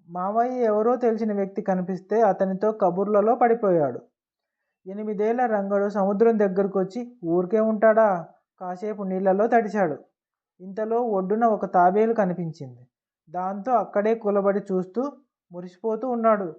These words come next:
తాబేలు తల లోపలికి పెట్టేసుకుంది. పెంకులాంటి ఆ కవచం మాత్రమే బయటికి కనిపిస్తోంది. తల ఎంతకు బయటకు పెట్టకపోవడంతో రంగడు నిరాశ చెందాడు. అక్కడ దొరికిన ఒక కర్ర పుల్లతో దానిని పొడవటం మొదలుపెట్టాడు.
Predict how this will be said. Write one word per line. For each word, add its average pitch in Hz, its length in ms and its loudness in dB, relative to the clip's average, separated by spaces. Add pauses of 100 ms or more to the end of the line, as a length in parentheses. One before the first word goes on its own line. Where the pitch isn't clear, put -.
(880)
తాబేలు 208 420 -6
తల 226 240 0
లోపలికి 214 480 -2
పెట్టేసుకుంది. 196 760 -4 (340)
పెంకులాంటి 226 600 -2
ఆ 214 100 2
కవచం 202 440 0
మాత్రమే 202 480 2
బయటికి 233 360 4
కనిపిస్తోంది. 196 840 -4 (500)
తల 233 140 -8
ఎంతకు 233 460 -8
బయటకు 214 360 2
పెట్టకపోవడంతో 196 920 0 (360)
రంగడు 220 300 -6
నిరాశ 202 400 0 (180)
చెందాడు. 151 380 -4 (680)
అక్కడ 170 320 -6
దొరికిన 190 380 -2
ఒక 214 240 0
కర్ర 190 340 0
పుల్లతో 220 600 0 (140)
దానిని 185 360 2
పొడవటం 196 600 2
మొదలుపెట్టాడు. 156 640 -2